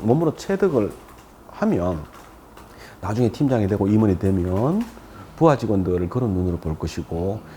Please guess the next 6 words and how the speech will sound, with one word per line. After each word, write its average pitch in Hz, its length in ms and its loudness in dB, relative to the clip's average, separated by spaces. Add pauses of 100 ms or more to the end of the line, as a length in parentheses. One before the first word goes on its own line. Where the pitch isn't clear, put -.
(160)
과학적으로 107 680 2
부하 104 200 0
직원들에게 82 1160 -4 (260)
장점과 95 440 -4
단점을 92 440 -2
피드백하고 90 840 -2